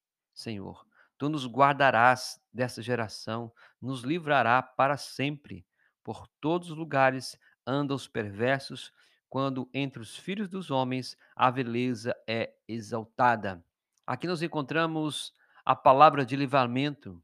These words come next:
a palavra o Senhor, palavra do Senhor, palavra de livramento. Aqui, Davi vê a opressão dos fracos.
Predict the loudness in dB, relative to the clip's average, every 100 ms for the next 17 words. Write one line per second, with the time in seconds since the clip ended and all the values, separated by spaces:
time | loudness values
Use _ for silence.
0 | _ _ _ _ _ _ -2 2 6 6
1 | 6 2 2 0 -6 _ -2 -2 -4 -6
2 | -2 -2 -4 -4 -4 -4 -6 -8 -8 -8
3 | -6 -4 -2 -4 -2 -2 -2 -6 -10 -8
4 | -6 -6 -6 -8 -14 -20 _ _ _ _
5 | _ -2 0 -2 -2 -2 -10 _ _ _
6 | 4 8 8 6 -2 -2 -2 0 0 4
7 | 4 4 2 -2 -2 -2 -4 -6 -6 2
8 | 2 2 -6 -16 -16